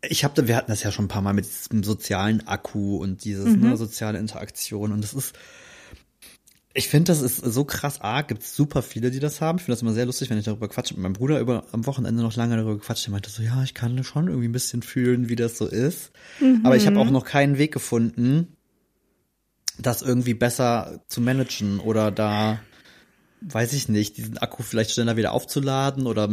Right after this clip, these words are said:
Speaker 1: also weiß ich, keine Ahnung. Ich bin ja gerne unter Leuten. Also es ist ja, das ist wie, wahrscheinlich
Speaker 2: Ja, ja,
Speaker 1: wie jetzt bei dir am
Speaker 2: voll.
Speaker 1: Wochenende. Das ist ja in dem Moment schön. Das ist ja nicht so, dass du da sitzt und dir denkst, „Boah, ey, eigentlich hab ich gar
Speaker 2: Keinen
Speaker 1: keinen
Speaker 2: Bock,
Speaker 1: Bock
Speaker 2: geht nach
Speaker 1: auf
Speaker 2: Hause?
Speaker 1: die“, ne? So, das
Speaker 2: Nee,
Speaker 1: nicht.
Speaker 2: gar nicht.
Speaker 1: Das halt gar nicht. Das ist meistens eher hinten raus, dass ich dann irgendwann denk, so, „Boah, ich kann keine Menschen mehr sehen, ich möchte mit niemandem mehr sprechen.“
Speaker 2: Mhm.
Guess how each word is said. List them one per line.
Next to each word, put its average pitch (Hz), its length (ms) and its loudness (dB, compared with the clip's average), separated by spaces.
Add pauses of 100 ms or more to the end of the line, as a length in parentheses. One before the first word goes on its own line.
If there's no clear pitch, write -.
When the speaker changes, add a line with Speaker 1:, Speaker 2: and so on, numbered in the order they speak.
(240)
Speaker 1:
also 107 240 -2
weiß 131 220 -2
ich, 98 240 -10
keine 135 260 -4
Ahnung. 117 220 -4
Ich - 180 -4
bin 247 160 6
ja 196 100 8
gerne 131 300 4
unter 113 240 -2
Leuten. 104 640 -2
Also 139 160 2
es 185 60 -4
ist - 40 0
ja, 160 80 6
das 139 260 0
ist 143 200 -4
wie, 156 180 -4
wahrscheinlich 226 380 6
Speaker 2:
Ja, 240 60 8
ja, 233 40 8
Speaker 1:
wie 151 60 6
jetzt 143 100 2
bei - 80 4
dir - 140 8
am 220 80 6
Speaker 2:
voll. 190 80 8
Speaker 1:
Wochenende. 107 500 2 (200)
Das - 120 -4
ist - 220 0
ja 127 80 4
in 123 100 2
dem 123 140 4
Moment 104 260 2
schön. 160 280 4
Das 101 100 0
ist 98 100 -8
ja 110 80 0
nicht 123 180 2
so, 107 220 2 (380)
dass - 160 -2
du 117 80 0
da 107 100 2
sitzt 120 240 0
und 110 60 0
dir 101 80 0
denkst, 95 320 -2
„Boah, 60 280 -8
ey, 69 120 -8
eigentlich - 520 -10
hab - 120 -12
ich - 80 -8
gar 233 80 6
Speaker 2:
Keinen 196 100 6
Speaker 1:
keinen 185 80 -2
Speaker 2:
Bock, 208 140 8
Speaker 1:
Bock 202 80 4
Speaker 2:
geht 220 100 0
nach 196 140 2
Speaker 1:
auf 202 160 4
Speaker 2:
Hause? 254 280 4
Speaker 1:
die“, 107 60 0
ne? 127 180 4
So, 131 300 6
das 156 220 6
Speaker 2:
Nee, 262 200 8
Speaker 1:
nicht. 131 120 10
Speaker 2:
gar 294 260 6
nicht. 196 560 2
Speaker 1:
Das 131 160 2
halt 117 180 2
gar 104 180 2
nicht. 143 120 2
Das 139 80 -4
ist 120 100 -4
meistens 117 340 2
eher 113 180 2
hinten 151 320 6
raus, 104 300 2
dass 110 80 -4
ich 110 120 -4
dann 113 160 4
irgendwann 110 240 0
denk, 104 220 0
so, - 120 -16
„Boah, 107 220 -16
ich - 100 -16
kann - 220 -18
keine - 300 -18
Menschen - 320 -10
mehr 107 100 -10
sehen, 127 180 0
ich 143 120 -4
möchte 113 200 -2
mit 113 60 -2
niemandem 107 240 0
mehr 95 80 -4
sprechen.“ 190 400 4
Speaker 2:
Mhm. 202 180 2